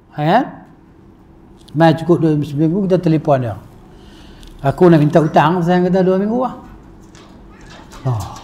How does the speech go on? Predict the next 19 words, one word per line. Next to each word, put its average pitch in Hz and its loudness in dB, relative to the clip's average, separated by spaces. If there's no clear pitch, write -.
Tak 113 -10
cukup, 190 2
ya. 180 4
Kan, 165 4
tak 139 -4
ada 160 0
duit 196 4
lagi. 196 6
Kan, 156 0
ada 151 2
dua 160 4
ringgit 170 6
setengah 202 2
ya 254 2
dalam 233 -2
poket. 277 -2
Hutang 220 2
dua 185 4
ratus 185 4